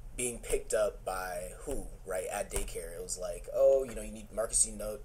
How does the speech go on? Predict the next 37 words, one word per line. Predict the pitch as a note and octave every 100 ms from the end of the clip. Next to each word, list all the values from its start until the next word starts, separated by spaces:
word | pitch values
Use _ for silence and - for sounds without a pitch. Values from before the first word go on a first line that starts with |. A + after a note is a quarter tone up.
| -
you |
need | A2 A2
to | -
coordinate, | - B2 A2+ A2+ G#2+
like, | F#2 F#2+ - - -
who's | - D#3+
gonna | D#3
pick | F3+ D3+
you |
up | C#3+
from | C#3
daycare? | C3+ D3 G2+
Is | F#2
it |
gonna | F#2
be | F2
your | F2+
mom | A2+ A#2
today? | - A#2 A#2 A2
Oh, | F#2 G2
they | F#2+ F#2
forgot. | F#2+ F#2 F#2+ G2 F2+
Oh, | F#2
okay. | F#2+ F#2 F#2 F#2+ - -
Is | G2+
it | G2
gonna | G2
be |
your | F#2
dad | G2 A2 G#2+
today? | G#2 G2+
Is | F#2+
it |
gonna | F#2
be | F2
your | F2
grandparents?" | F2+ G#2+ A2 A2+ G#2 -